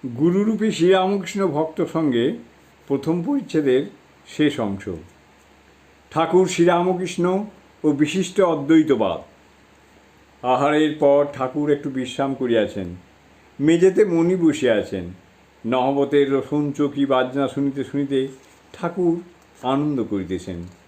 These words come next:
শ্রবণের পর মণিকে বুঝাইতেছেন, ব্রহ্মই জীব জগৎ হইয়াছেন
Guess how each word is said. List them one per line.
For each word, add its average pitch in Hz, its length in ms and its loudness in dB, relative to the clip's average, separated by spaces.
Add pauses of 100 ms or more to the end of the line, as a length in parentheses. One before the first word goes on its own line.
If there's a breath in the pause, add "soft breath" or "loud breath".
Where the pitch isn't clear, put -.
(640)
শ্রবণের 151 680 2
পর 147 280 4 (440)
মণিকে 131 400 0
বুঝাইতেছেন, 113 720 -4 (600)
ব্রহ্মই 175 760 2
জীব 160 260 -2 (100)
জগৎ 143 360 2
হইয়াছেন 101 560 0